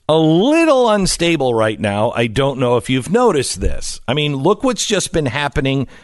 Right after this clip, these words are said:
just this week. The president sends a signal, "Well, I'm not sure what the economy is gonna be like." The Fed has been sending the signal,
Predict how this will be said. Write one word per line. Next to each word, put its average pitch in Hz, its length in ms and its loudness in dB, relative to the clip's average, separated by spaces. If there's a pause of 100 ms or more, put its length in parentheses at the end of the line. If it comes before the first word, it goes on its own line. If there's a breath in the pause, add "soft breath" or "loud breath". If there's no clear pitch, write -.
(160 loud breath)
just 120 460 -2
this 120 340 -2 (260)
week. 117 440 -4 (640 soft breath)
The 113 120 -4
president 143 800 -2 (220)
sends 143 320 -2
a 131 60 -2
signal, 131 600 -2
"Well, 135 280 2
I'm 147 140 0
not 151 240 -2
sure 151 460 0
what 147 160 -2
the 123 120 -2
economy 147 600 -2
is 123 160 -4
gonna 127 160 0
be 120 140 -2
like." 117 400 0
The 104 100 -2
Fed 147 340 0
has 143 140 -2
been 135 180 -2
sending 139 380 -2
the 123 100 -2
signal, 147 500 0